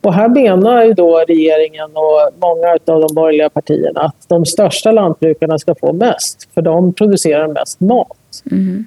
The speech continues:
Speaker 1: Eh, vi menar att de små och medelstora lantbrukarna måste få mest, för att det är de som har störst förutsättning att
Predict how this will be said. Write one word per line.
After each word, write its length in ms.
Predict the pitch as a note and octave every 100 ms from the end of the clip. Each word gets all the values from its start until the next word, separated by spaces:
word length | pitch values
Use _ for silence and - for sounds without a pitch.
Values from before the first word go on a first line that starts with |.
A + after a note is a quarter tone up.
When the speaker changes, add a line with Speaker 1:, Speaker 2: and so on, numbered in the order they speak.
| _ -
Speaker 1:
Eh, 200 | F3+ E3
vi 260 | F3 A#3+
menar 480 | A3+ G3 F3+ E3+ D#3+
att 120 | -
de 420 | E3+ E3 E3 E3
små 320 | D#3+ - A#3 A3+
och 80 |
medelstora 640 | G#3 F#3 F3 E3 F3+ E3+ E3
lantbrukarna 720 | D#3+ D#3 - D#3+ D3+ D#3 D#3
måste 380 | D#3 D3+ - D3+
få 120 | D3+
mest, 400 | D3 C3 - -
för 120 | E3
att 160 | D#3 -
det 80 |
är 40 | D#3
de 380 | D#3+ F3+ B3+ F#3+
som 180 | F#3+
har 100 | F3
störst 460 | D#3+ - D#3 - -
förutsättning 720 | E3 C#3+ C#3+ G3+ G3 - E3+
att 340 | D#3 D3+ _